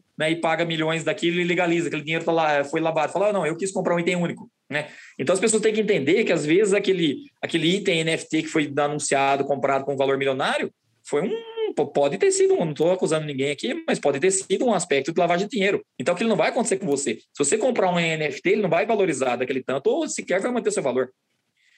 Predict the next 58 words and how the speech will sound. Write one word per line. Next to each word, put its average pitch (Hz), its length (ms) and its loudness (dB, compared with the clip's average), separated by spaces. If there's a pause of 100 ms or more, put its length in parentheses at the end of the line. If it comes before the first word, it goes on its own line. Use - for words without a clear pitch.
(300)
Tá? 139 120 0
Então, 143 220 0
tem 226 120 2
muitos 220 300 2
aspectos 175 340 0
a - 40 -2
ser 180 80 -2
levado 160 220 0
em 147 40 -8
conta. 160 260 -2
Qualquer 185 280 0
co-, 165 260 -2
os 151 80 -4
economistas 170 460 -2
que, - 80 -4
que 139 160 -4
estudam 139 340 -2
a 127 40 2
área 156 200 0
provavelmente 143 400 0
podem 135 140 2
até 143 100 0
me 147 80 -4
criticar, 143 300 -2
falam, 156 200 -2
"Não, 185 160 0
realmente 180 320 0 (320)
tem, 196 380 0
tem 196 140 0
a - 20 2
questão 190 220 0
do 180 40 2
item 170 200 2
único, 180 420 0 (260)
né? 151 140 0
Eu 156 60 2
conheço 175 260 -4
gente 170 140 -2
que 190 80 0
produz 180 480 0
N 165 140 0
F 156 120 -4
Ts, 170 260 0
vende." 170 320 -2 (200)
Quando 277 240 2
o 254 40 0
metaverso 165 500 2
estiver 143 180 2
em 147 160 -4 (420)
pleno 196 240 2
andamento, 156 460 0
com 202 100 2
certeza 220 460 2
isso 208 200 -2
vai 214 160 2
ser 180 300 -2
uma 196 140 -2
realidade. 202 520 -2